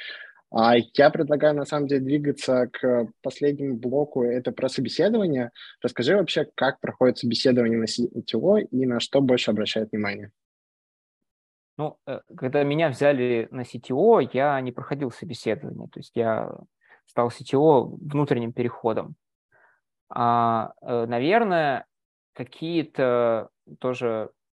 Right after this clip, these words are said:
Speaker 2: проверки ко мне там предъявлялись, ну, я так не могу сказать, но всё равно внутренний переход — одна история, собеседование — другая история.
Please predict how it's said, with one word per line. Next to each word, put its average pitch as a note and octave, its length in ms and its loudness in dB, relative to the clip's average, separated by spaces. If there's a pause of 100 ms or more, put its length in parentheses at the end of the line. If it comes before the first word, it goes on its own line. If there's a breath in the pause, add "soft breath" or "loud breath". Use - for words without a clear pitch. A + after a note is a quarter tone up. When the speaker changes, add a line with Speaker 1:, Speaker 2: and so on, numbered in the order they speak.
(120)
Speaker 2:
проверки B2 1120 -4
ко A#2+ 120 -8
мне A#2 340 -4 (140)
там G2+ 180 -10
предъявлялись, C3 760 4
ну, C#3+ 240 -6
я B2 180 2
так A#2 160 -6 (380)
не C3 140 -10
могу A#2+ 260 -6
сказать, F3+ 360 -2
но B2 100 -8
всё E3 140 0
равно G#3 220 2
внутренний C#3+ 640 0 (260 soft breath)
переход — D3 320 -2
одна F#3+ 260 -2
история, A#2+ 480 -4
собеседование — C3 520 -6
другая B2 320 -4
история. - 360 -12